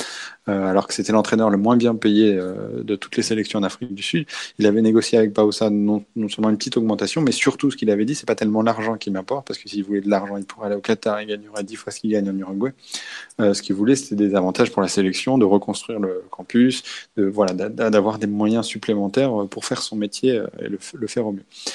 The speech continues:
Je crois pas trop, euh, à, à ces rumeurs. Euh, comme il, voilà, comme je l'ai dit, s'il voulait vraiment gagner de l'argent, il pourrait. Je pense que à son âge,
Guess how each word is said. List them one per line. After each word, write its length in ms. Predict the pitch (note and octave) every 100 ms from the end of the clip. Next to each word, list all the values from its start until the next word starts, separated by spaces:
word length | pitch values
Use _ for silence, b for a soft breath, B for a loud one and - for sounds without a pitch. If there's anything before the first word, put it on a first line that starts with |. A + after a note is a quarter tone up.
| B B
Je 120 | - A2+
crois 320 | - C3 B2+
pas 140 | A#2+
trop, 400 | - A#2 A#2 G2+
euh, 500 | F#2 F2+ F2 F2+ F2+ - -
à, 300 | G#2+ - G#2+
à 80 |
ces 180 | G2 A2
rumeurs. 520 | F#2+ G2 G#2 A#2+ C3 C3+
Euh, 180 | G#2 G2
comme 200 | - A2
il, 680 | G#2+ G#2+ G#2 G2+ G2+ G2+ G#2 - -
voilà, 160 | A#2+ G#2+
comme 180 | - G2
je 80 | G#2
l'ai 80 |
dit, 160 | G2+ C3
s'il 260 | - A2 F#2+
voulait 300 | A2 A#2 A#2+
vraiment 300 | G#2 G2+ G2+
gagner 220 | F#2+ F#2+
de 60 |
l'argent, 260 | F#2 F2+ A2+
il 100 | G2
pourrait. 320 | - G2 A2 B B B B B
Je 140 | -
pense 260 | G#2 A2+ A2+
que 280 | - G#2 A2+
à 80 | G2
son 440 | F#2+ - F#2+ F#2+ G#2
âge, 500 | A2+ A2+ A2+ -